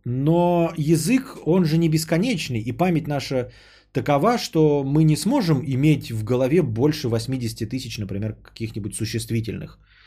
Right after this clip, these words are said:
обозначающих разные вещи. То есть, э, пока мы не избавимся от языка полностью и не перейдём на передачу мыслей и образов, именно передачу мыслей и образов,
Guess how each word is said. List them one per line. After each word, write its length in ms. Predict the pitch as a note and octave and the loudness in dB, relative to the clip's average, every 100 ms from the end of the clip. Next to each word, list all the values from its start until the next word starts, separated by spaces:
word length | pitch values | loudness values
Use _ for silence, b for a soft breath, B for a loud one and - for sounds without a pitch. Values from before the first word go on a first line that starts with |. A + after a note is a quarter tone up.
| b b b b | b b b b
обозначающих 800 | G2+ G#2+ A2 A2 A#2 G#2+ G#2 - | -6 -4 -2 -2 -2 -2 -6 -10
разные 580 | G#2+ A2 G#2+ G2+ G2+ G2+ | -8 -4 -4 -4 -6 -4
вещи. 460 | G2+ F#2+ - - b b b b b b _ | -4 -6 -10 -18 b b b b b b _
То 140 | B2+ | -2
есть, 320 | C3+ C3+ - C3+ | 0 -2 -4 -2
э, 320 | C3 B2 B2 A2 | 0 2 0 -2
пока 260 | C3+ C3 E3+ | -2 2 4
мы 100 | D#3 | 4
не 160 | D3+ | 4
избавимся 640 | D3+ A#2 C#3+ D#3+ C3+ A2+ B2+ | 2 2 2 2 0 -2 -4
от 120 | B2 | -2
языка 540 | B2 A2 A#2 E3 G3+ - - - | -2 -2 0 0 -2 -6 -16 0
полностью 600 | C#3 B2+ G2+ F2 - - _ - | 4 4 2 -6 -18 -20 _ -8
и 100 | A#2+ | -6
не 100 | A#2+ | -4
перейдём 500 | A#2 A#2+ A#2 C3+ A2+ | -2 -2 0 0 0
на 220 | G#2+ E2+ - _ _ _ _ _ _ _ _ _ - - | -4 -8 -14 _ _ _ _ _ _ _ _ _ -12 -2
передачу 480 | A#2+ A2+ A#2+ G#2+ | 0 2 0 -2
мыслей 320 | A2 A2+ A2+ G2 | 0 0 -2 -8
и 160 | G2 | -4
образов, 460 | G#2 F3+ C3+ F#2 - | 0 0 0 -4 -6
именно 280 | B2+ C3 A#2+ | -4 -2 -2
передачу 440 | A#2 A#2+ B2 A2+ | -2 -2 -2 -2
мыслей 280 | A#2 A2+ G#2+ | -4 -2 -2
и 20 | |
образов, 380 | A2 G2 F#2 F2+ | -2 -2 -8 -12